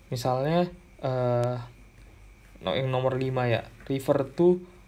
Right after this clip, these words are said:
eh, misalnya dia line-nya ada di paragraf dua. Berarti kita fokus ya lima, enam, tujuh itu start dari yang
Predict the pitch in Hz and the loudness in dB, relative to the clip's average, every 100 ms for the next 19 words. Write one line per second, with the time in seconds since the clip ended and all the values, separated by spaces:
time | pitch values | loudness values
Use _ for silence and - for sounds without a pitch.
0 | - - - - - - - 131 131 127 | -20 -20 -20 -20 -20 -18 -4 -2 -2 -4
1 | 131 143 160 156 139 135 151 151 139 139 | -2 2 2 2 0 2 4 4 2 0
2 | 151 143 135 135 127 131 123 127 123 135 | -2 -2 0 -2 -2 -2 -2 -4 -6 -2
3 | 127 110 101 120 - 190 - 165 - 127 | 2 2 2 -2 -2 -4 -4 -8 0 2
4 | 143 180 - - 151 147 156 - 147 135 | 2 0 -14 -2 0 0 -2 -2 0 0
5 | - 143 147 143 - 139 135 - 139 - | -2 -4 -2 -2 -2 -4 -4 -6 -4 -4
6 | 185 139 143 - - 147 - 160 147 143 | -2 -2 -4 -2 4 2 2 0 2 2
7 | 143 135 147 | 2 0 -2